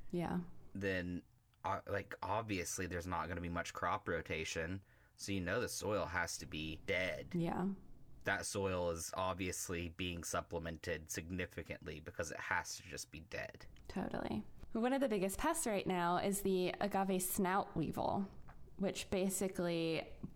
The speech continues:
Speaker 1: bores into the plant and introduces this bacteria that rots it out from the inside. And they hatch larvae that eat the plant from the out-, from the inside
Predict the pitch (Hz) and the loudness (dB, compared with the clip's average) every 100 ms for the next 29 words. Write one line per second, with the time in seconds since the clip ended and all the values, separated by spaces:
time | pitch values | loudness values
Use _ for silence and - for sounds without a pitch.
0 | - 202 214 208 175 175 - 190 196 190 | 0 2 4 4 2 0 0 2 2 2
1 | 165 - 147 147 - 160 - 180 180 170 | -2 -2 -2 0 0 -2 0 0 2 2
2 | 170 156 165 - - 147 - - 170 160 | 2 0 0 -2 -2 -4 -2 0 2 2
3 | 147 151 135 156 165 156 190 - 156 - | 2 2 0 2 2 2 2 0 2 2
4 | - - - 277 - 156 - 190 - - | 2 2 2 2 4 4 2 0 -4 -6
5 | - - - 208 202 196 - 196 190 185 | -6 -4 2 4 4 2 2 4 4 6
6 | 185 156 160 160 - - 202 202 170 175 | 4 4 4 2 2 2 2 2 0 0
7 | 151 - 151 151 185 - - 175 175 - | 0 2 2 2 2 0 -2 2 2 4
8 | 220 - - - | 4 4 2 0